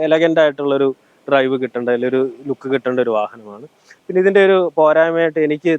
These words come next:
തോന്നിയിട്ടുള്ളത് ഇതിൻ്റെ സൈസ്, ടയർ സൈസ് വന്നിട്ട് പതിനഞ്ച് ഇഞ്ചാണ്. നമ്മുടെ ബലേനോയുടെ അടക്കം നമുക്ക് ടയർ സൈസ് വരുന്നത് പതിനാറ് ഇഞ്ചാണ്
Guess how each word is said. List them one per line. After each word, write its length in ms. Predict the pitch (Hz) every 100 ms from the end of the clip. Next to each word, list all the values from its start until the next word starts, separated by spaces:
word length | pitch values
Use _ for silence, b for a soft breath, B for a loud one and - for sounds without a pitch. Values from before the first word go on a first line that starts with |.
| 139
തോന്നിയിട്ടുള്ളത് 540 | 131 131 127 120 117 139 _ _ -
ഇതിൻ്റെ 200 | 135 131 135 131
സൈസ്, 260 | 131 127 127 131
ടയർ 140 | 135 143
സൈസ് 180 | 139 147
വന്നിട്ട് 220 | 127 127 123
പതിനഞ്ച് 340 | 120 135 127
ഇഞ്ചാണ്. 260 | 107 101 104 _ _ b b -
നമ്മുടെ 200 | 165 175 165
ബലേനോയുടെ 500 | 156 160 170 170 170
അടക്കം 220 | 147 147 147
നമുക്ക് 220 | 135 131 135
ടയർ 160 | 123 117
സൈസ് 200 | - 127 135
വരുന്നത് 220 | 117 120 123
പതിനാറ് 340 | 117 117 123 110
ഇഞ്ചാണ് 260 | 101 98